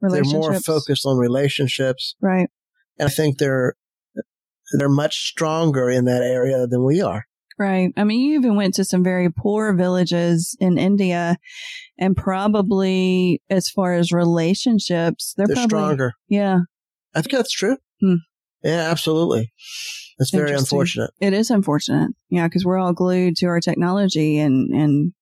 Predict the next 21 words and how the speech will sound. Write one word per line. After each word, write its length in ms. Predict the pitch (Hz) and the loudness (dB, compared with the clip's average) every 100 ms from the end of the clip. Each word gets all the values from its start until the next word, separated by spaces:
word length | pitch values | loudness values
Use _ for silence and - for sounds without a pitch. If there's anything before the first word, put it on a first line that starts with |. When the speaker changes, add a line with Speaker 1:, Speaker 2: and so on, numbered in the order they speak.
| _ | _
Speaker 2:
glued 340 | 185 180 180 170 | 0 2 2 2
to 100 | 175 | 0
how 180 | 170 170 | 2 2
we 120 | 170 | 0
can 300 | 170 165 160 - | 2 2 0 -2
promote 360 | 180 170 170 | 0 2 2
ourselves. 680 | 156 156 170 165 143 - - _ _ _ _ _ - 165 _ - - - - _ | 0 0 0 0 0 -2 -6 _ _ _ _ _ -4 -4 _ -20 -18 -18 -18 _
Speaker 1:
Consumerism 840 | 175 170 - 302 240 202 196 185 185 | -2 -2 -2 0 0 0 0 0 0
and 100 | 160 | 0
materialism. 760 | 143 160 147 117 104 - - - 190 | 0 0 0 0 -2 -6 -16 -6 0
Speaker 2:
Mm. 280 | 190 170 175 _ _ _ _ _ - - | 2 2 0 _ _ _ _ _ -20 -6
Speaker 1:
You 120 | 202 226 | -2 0
know, 180 | 233 | 2
we 180 | 214 220 | 0 0
condemn 880 | - 175 156 175 196 202 202 202 190 | 0 0 2 2 0 0 0 2 2
the 180 | 151 151 | 2 0
ologies 840 | - 160 165 151 151 151 156 147 | -2 -2 0 0 0 2 2 2
and, 260 | 127 120 120 | 0 0 -2
and, 340 | - 120 123 135 - - | -2 0 0 -2 -10 -4
but, 140 | - - - _ | -2 -2 -8 _
but 200 | 151 | -2